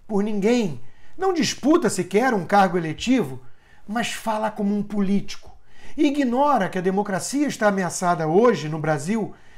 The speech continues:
mais pelo ativismo do próprio S T F do que por qualquer arroubo populista do presidente. Democracia vem de demo,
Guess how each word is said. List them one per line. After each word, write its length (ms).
mais 360
pelo 220
ativismo 540
do 100
próprio 380
S 160
T 100
F 380
do 100
que 140
por 200
qualquer 380
arroubo 580
populista 840
do 160
presidente. 800
Democracia 680
vem 220
de 140
demo, 680